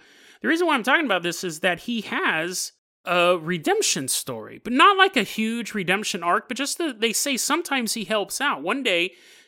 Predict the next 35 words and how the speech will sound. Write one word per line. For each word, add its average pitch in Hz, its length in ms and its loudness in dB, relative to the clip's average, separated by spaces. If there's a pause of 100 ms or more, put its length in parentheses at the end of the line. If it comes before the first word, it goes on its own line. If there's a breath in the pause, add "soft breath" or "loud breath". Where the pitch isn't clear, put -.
(120)
uh, 175 200 2
Romazino 226 540 2
was 175 140 2
walking 196 280 2
through 202 100 -2
the 165 80 -2
woods 190 280 2
looking 185 200 -4
for 180 80 -4
someone 185 460 -4
to - 180 -8
scare 160 640 -2 (480)
or 214 200 4
<laughs> - 0 -
chicken 247 600 0 (240)
to 214 100 -8
torture, 190 680 -2 (340 soft breath)
and 196 160 -4
he 226 180 -8
sees 254 460 -2
a 185 260 2
woman 190 680 0 (200)
in 190 120 -2
her 185 180 -4
house 226 500 -2
giving 202 360 -2
birth, 226 300 0
and 190 120 -4
there's 175 180 -4
no 220 160 0
midwife 208 600 -2
around. 113 400 -18
And 131 100 -12
Romazino's 165 500 -6
like, 131 180 -12